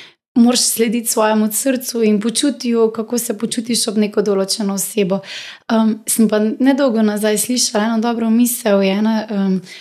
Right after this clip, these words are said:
povedala, da če ti nekaj delaš s srcem,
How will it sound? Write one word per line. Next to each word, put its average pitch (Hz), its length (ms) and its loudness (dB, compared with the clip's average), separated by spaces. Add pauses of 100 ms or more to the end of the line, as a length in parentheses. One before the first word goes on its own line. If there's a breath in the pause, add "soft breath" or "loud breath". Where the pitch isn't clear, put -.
(140 loud breath)
povedala, 226 600 2
da 208 500 -2 (680 loud breath)
če - 200 -2
ti 302 120 0
nekaj 254 240 4
delaš 220 260 2
s - 140 0
srcem, 233 680 0